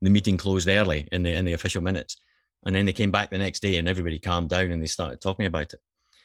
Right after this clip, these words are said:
And there was a similar sort of thing with the, the, the debate, well, the lack of debate about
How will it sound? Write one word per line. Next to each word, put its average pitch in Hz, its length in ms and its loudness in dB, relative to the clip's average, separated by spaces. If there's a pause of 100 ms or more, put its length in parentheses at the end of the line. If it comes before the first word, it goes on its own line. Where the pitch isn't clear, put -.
(160)
And 98 140 2
there 95 60 4
was 95 100 0
a 92 40 -2
similar 113 580 4
sort 90 200 0
of 90 80 -2
thing 95 240 0
with 90 180 -4
the, 87 280 0
the, 87 160 -6
the 78 160 -6
debate, 87 380 -2
well, 76 180 -4
the 73 100 -6
lack 92 220 -2
of 90 80 -2
debate 80 340 -4
about 80 280 -2